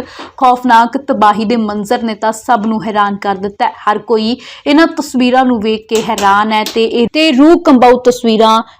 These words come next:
ਜਿਸ ਨੂੰ ਵੇਖ ਕੇ ਹਰ ਕਿਸੇ ਦਾ ਦਿਲ ਕੰਬ ਰਿਹਾ ਹੈ। ਦਰਅਸਲ ਇਹ ਤਸਵੀਰਾਂ ਸਿੱਕਮ ਦੀਆਂ ਨੇ। ਤਬਾਹੀ ਦਾ ਇਹ ਖੌਫਨਾਕ ਮੰਜ਼ਰ ਸਾਹਮਣੇ ਆਇਆ, ਜਿੱਥੇ ਤੇਜ਼ ਬਰਸਾਤ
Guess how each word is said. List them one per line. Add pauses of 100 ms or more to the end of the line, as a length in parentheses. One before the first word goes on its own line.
(200)
ਜਿਸ
ਨੂੰ
ਵੇਖ
ਕੇ
ਹਰ
ਕਿਸੇ
ਦਾ (180)
ਦਿਲ
ਕੰਬ
ਰਿਹਾ
ਹੈ।
ਦਰਅਸਲ
ਇਹ
ਤਸਵੀਰਾਂ
ਸਿੱਕਮ
ਦੀਆਂ
ਨੇ। (280)
ਤਬਾਹੀ
ਦਾ
ਇਹ
ਖੌਫਨਾਕ
ਮੰਜ਼ਰ
ਸਾਹਮਣੇ
ਆਇਆ,
ਜਿੱਥੇ
ਤੇਜ਼
ਬਰਸਾਤ